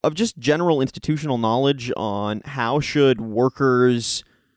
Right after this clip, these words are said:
and workplaces and, uh, employers react during a pandemic. You know, what does the economy do? How do you readjust? It's clearly something that's very new for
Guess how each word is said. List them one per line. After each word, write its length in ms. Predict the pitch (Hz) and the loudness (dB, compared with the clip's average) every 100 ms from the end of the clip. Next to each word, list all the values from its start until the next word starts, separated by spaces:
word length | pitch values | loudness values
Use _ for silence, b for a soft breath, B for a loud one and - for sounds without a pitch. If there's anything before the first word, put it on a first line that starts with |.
| _ _ _ 123 | _ _ _ -8
and 340 | 120 117 117 | -6 -6 -6
workplaces 1000 | 113 127 - - 139 139 135 135 131 123 | -2 -2 -2 0 2 2 4 6 6 4
and, 500 | 127 113 107 104 107 - | -2 -4 -6 -8 -10 -6
uh, 360 | 98 95 85 67 | -2 -2 -2 -4
employers 920 | 117 - 156 180 139 117 120 - - _ _ - | -8 0 4 6 6 6 2 -2 -10 _ _ -18
react 720 | 104 117 117 123 139 - - - 127 | -12 -6 -4 -4 -6 -10 -16 -16 -6
during 400 | - 127 120 117 | 0 2 2 -4
a 40 | 110 | -4
pandemic. 720 | - 117 107 110 107 82 - | -4 -4 -2 -2 -2 -6 -8
You 120 | 110 | -8
know, 100 | 107 | -4
what 240 | 120 135 | 0 2
does 160 | 147 127 | 2 0
the 180 | 131 120 | 0 0
economy 480 | - 127 120 110 110 | 0 -2 -2 -2 -6
do? 480 | 110 120 110 101 | -2 0 2 0
How 260 | 104 123 120 | -2 -2 0
do 100 | 123 | -2
you 440 | 113 117 113 110 101 | -2 -2 0 0 -2
readjust? 840 | 113 113 101 120 117 101 - - - b b - | -4 -4 -4 2 2 2 -2 -12 -16 b b -10
It's 160 | 151 - | -10 -6
clearly 340 | 165 160 135 | 0 4 4
something 240 | 131 127 | 4 2
that's 140 | 120 107 | 0 0
very 220 | 123 117 | 0 0
new 560 | 110 120 127 123 113 113 | -2 2 6 6 4 0
for 580 | - 117 117 107 110 | -2 0 2 2 0